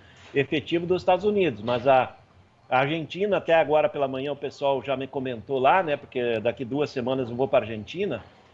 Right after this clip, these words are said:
me convidaram pra bater um papo lá, e, e eles estão apontando que eles vão normalizar embarques e bater recorde de exportação de farelo esse ano. Vão aproveitar o mercado, porque o,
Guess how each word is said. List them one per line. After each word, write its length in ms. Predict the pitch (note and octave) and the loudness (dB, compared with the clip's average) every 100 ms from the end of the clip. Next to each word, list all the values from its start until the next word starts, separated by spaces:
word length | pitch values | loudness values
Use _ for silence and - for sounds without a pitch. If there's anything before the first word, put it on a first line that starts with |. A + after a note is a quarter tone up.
| _ _ _ | _ _ _
me 140 | A2 A#2 | -8 -2
convidaram 480 | C3+ B2 A#2 C#3 | -2 0 4 4
pra 100 | - | 2
bater 240 | A#2 A#2+ C3 | -4 -4 -6
um 80 | A2 | -2
papo 300 | C3+ A#2+ B2+ | 0 0 2
lá, 320 | E3 A#2+ - _ _ _ _ | 0 0 -8 _ _ _ _
e, 600 | C3 C3+ C3+ C3+ C3+ C3+ - | -6 -4 -2 0 0 -2 -4
e 120 | C3+ | 0
eles 300 | C#3+ D3+ D#3 | 0 0 -2
estão 320 | - D#3+ E3 | -4 -2 0
apontando 580 | F3 F3+ E3 B2+ D3 F3 | 0 0 -4 -2 -2 -2
que 120 | E3+ | 0
eles 180 | F#3 E3 | 0 0
vão 140 | D#3 F#3+ | 0 2
normalizar 680 | G3 A3 G3+ C3+ B2+ D#3+ | 0 2 -2 -2 0 0
embarques 520 | E3+ C3 D3+ G3 G#3 G3 | 2 2 2 0 -4 -6
e 40 | |
bater 320 | E3 F3+ F#3+ | -4 -2 -2
recorde 280 | D#3 F#3+ G#3+ | 0 0 -2
de 60 | G#3+ | -14
exportação 600 | - G3 F#3+ E3 - F#3 | -6 -4 -2 -4 -4 -8
de 80 | |
farelo 400 | G3 A3 F#3 F#3+ | -2 2 4 4
esse 180 | G3 C4 | 2 -2
ano. 280 | G3+ C#3+ G#2+ - _ _ _ _ | 0 -2 -6 -16 _ _ _ _
Vão 160 | B2 D3+ | 0 2
aproveitar 560 | E3 F#3 F3+ D#3+ E3+ | 2 0 -2 -2 -4
o 40 | F3+ | -4
mercado, 500 | E3 - D3+ F3+ G3+ | -4 -2 0 0 -2
porque 240 | G#3 E3+ | -10 -8
o, 160 | D#3+ | -10